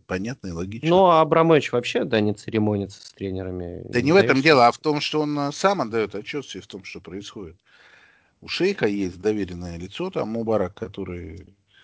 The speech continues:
Speaker 1: всё сам понимает. Леви вообще понимает всё сам. А в Ливерпуле, э,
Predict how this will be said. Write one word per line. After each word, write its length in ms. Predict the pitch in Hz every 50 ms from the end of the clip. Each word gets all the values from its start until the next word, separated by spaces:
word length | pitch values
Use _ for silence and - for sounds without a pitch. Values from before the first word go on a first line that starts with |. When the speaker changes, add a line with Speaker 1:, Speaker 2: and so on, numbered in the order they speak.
| - - - _ _
Speaker 1:
всё 340 | - - - - - 117 104
сам 260 | - - 101 95 95
понимает. 540 | 90 95 87 90 87 90 87 85 85 90 -
Леви 280 | - 123 151 180 175 127
вообще 400 | 95 90 - - - 165 202 220
понимает 500 | 208 - 170 151 151 143 139 127 120 107
всё 160 | 107 - -
сам. 280 | 120 - - - - - _ _ _ _ _ _ _ _ _ _ _ _ _ _ _ _ _ _ _ _ _ _ _ _ _
А 160 | 95 90 90 87
в 60 | 85
Ливерпуле, 560 | 92 95 98 110 107 104 - 160 180 170 139 104
э, 640 | 98 95 95 95 92 92 92 92 90 90 90 87 87